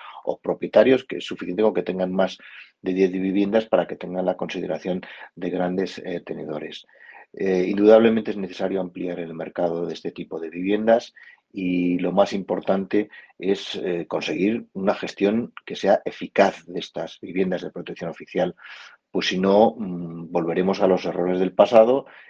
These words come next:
eh, las administraciones públicas no se van a poder hacer cargo de una muy compleja, eh, gestión y al final acaban deshaciéndose de ellas, lo que redunda en perjuicio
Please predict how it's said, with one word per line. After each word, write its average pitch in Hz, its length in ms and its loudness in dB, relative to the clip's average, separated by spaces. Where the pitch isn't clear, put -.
eh, 87 380 -4
las - 180 -8
administraciones 87 680 -8
públicas 104 480 -2
no 90 180 -4
se 92 140 -2
van 92 160 2
a 90 100 -4
poder 90 220 -6
hacer 87 260 -10
cargo 95 420 2
de 87 180 -8
una 90 340 0
muy 95 200 0
compleja, 92 560 -2
eh, 95 120 -4
gestión 123 580 2
y 90 260 0
al 76 100 -4
final 85 280 -4
acaban 87 460 -2
deshaciéndose 87 840 -4
de 90 200 2
ellas, 92 280 2
lo 90 140 -2
que 82 100 -4
redunda 82 460 -6
en 85 100 -8
perjuicio 95 640 -4